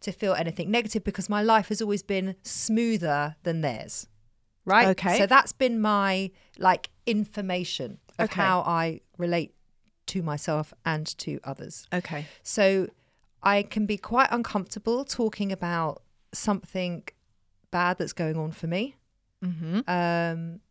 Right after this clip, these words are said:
Speaker 1: with certain people that might have it slightly worse than me.
Speaker 2: Okay.
Speaker 1: Um,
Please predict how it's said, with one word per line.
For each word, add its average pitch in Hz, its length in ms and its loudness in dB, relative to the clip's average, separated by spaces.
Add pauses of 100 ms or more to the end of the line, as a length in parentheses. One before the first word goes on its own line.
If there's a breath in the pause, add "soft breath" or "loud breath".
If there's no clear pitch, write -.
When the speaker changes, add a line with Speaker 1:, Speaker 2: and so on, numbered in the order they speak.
(200)
Speaker 1:
with 175 120 -2
certain 151 280 -6
people 175 540 -8
that - 120 -6
might 156 220 -4
have 156 180 -6
it - 220 -8
slightly 156 260 -6
worse 151 280 -4
than 160 120 -6
me. 208 220 -4 (520 soft breath)
Speaker 2:
Okay. 170 380 -2 (140)
Speaker 1:
Um, 165 760 0